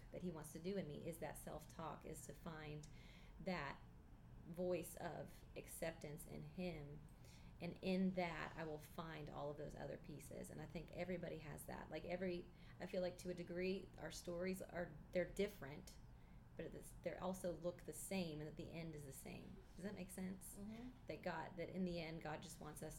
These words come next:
Speaker 1: to live in love and be loved by him and be in relationship with him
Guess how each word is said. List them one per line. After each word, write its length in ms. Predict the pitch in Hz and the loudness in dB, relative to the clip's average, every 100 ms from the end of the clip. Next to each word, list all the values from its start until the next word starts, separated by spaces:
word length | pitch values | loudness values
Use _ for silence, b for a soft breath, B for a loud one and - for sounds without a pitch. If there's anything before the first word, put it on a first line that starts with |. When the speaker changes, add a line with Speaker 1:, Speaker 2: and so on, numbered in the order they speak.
| - | -2
Speaker 1:
to 60 | 156 - - - - - | -2 -4 -8 -10 -12 -4
live 160 | 156 180 | 2 2
in 160 | 151 147 | 2 -2
love 280 | 156 165 165 160 | 0 -2 -2 -4
and 120 | 151 147 - - - - | -4 -4 -6 -8 -4 0
be 100 | 165 | 2
loved 240 | 170 165 | 2 2
by 80 | 165 | 0
him 300 | 160 170 175 | 0 0 0
and 100 | 160 | 0
be 100 | 160 | -2
in 60 | |
relationship 380 | 160 151 - 175 | 0 -2 -2 -2
with 120 | - | -4
him 140 | 175 | -2